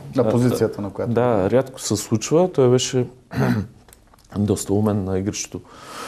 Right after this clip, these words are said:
Speaker 1: <clears throat> Особено, особено в защита, но това е ситуацията. Съм, така, т.е.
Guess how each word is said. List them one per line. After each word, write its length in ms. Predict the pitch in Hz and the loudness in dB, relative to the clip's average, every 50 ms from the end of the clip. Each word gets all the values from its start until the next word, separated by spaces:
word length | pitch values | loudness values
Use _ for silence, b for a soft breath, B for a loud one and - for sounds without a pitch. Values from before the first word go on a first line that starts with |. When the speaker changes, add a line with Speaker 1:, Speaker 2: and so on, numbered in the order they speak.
| B B B B B B B - - - _ _ | B B B B B B B -16 -20 -20 _ _
Speaker 1:
<clears throat> 460 | - - - - 165 139 127 135 - | 6 6 8 6 4 4 4 2 2
Особено, 640 | - 120 - - 139 127 131 131 131 131 127 123 123 127 - | 2 2 2 2 2 4 4 4 4 4 4 4 2 2 0
особено 480 | 120 113 - - 135 123 127 127 123 117 | 0 0 2 2 4 4 4 4 6 6
в 160 | 110 110 107 | 4 4 4
защита, 540 | 101 107 104 - - - 123 - - 190 190 | 2 0 0 -2 -2 -4 -2 0 2 2 4
но 380 | 185 190 185 185 185 185 180 180 | 4 6 6 6 4 4 2 2
това 200 | - - 202 226 | 0 2 4 4
е 60 | 233 | 4
ситуацията. 720 | 233 233 - - 139 120 117 - - 107 - - 120 117 110 | 4 2 2 4 4 4 4 4 2 0 2 2 2 4 4
Съм, 460 | 110 - - 127 139 143 139 139 139 135 139 B B B B B B _ | 2 2 2 2 2 0 0 0 -2 -4 -6 B B B B B B _
така, 320 | - - - 180 170 160 160 | -4 2 4 6 6 6 6
т.е. 260 | 165 - 170 170 | 6 6 6 6